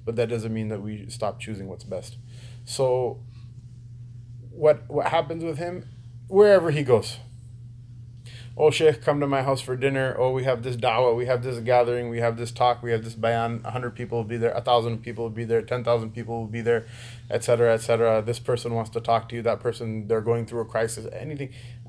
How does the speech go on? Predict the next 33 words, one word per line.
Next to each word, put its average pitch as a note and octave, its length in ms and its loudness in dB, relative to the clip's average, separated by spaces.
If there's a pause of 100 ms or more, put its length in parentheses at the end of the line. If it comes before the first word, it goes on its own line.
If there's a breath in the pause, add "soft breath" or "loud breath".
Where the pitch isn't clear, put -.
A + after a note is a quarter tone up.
Uh, - 220 -12
all G3 280 6
kind E3 220 0
of D3 60 0
weird C#3 220 0
things C3+ 180 -4
people B2 240 -4
throw A2+ 240 2
at G#2+ 80 2
him. G2 140 -6
And G#2+ 100 -8
you C3 60 -2
know C#3+ 60 0
what C#3+ 100 2
he C3+ 40 0
says B2+ 260 0
to D3+ 40 -6
them? D#3+ 240 -4 (580 loud breath)
He - 80 -12
said, D#3 140 2
"I C#3+ 60 8
have C3 100 4
an C3 80 0
app-, A#2 180 -4
I'm A#2+ 140 -2
sorry, A#2+ 240 2
I A2 60 2
can't - 240 -8
come, A2+ 140 -4
I - 20 -2
have G#2 100 -4
an G2+ 60 -6
appointment." G2 440 -10